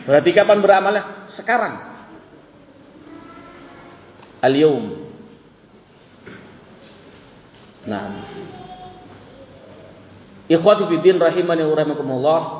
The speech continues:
Oleh karena itu maka mari kehidupan kita penuhi dengan thalabul ilm.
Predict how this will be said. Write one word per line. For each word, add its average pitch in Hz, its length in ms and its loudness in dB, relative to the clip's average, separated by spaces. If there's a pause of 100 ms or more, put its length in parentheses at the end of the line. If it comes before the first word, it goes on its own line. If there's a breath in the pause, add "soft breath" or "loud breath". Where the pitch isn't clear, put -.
(160)
Oleh 147 80 2
karena 143 320 2
itu 139 160 -4
maka 170 560 2 (1400)
mari 170 240 4
kehidupan 156 480 -2
kita 139 640 0 (560)
penuhi 190 560 0
dengan 160 240 0
thalabul 143 320 0
ilm. 127 400 -4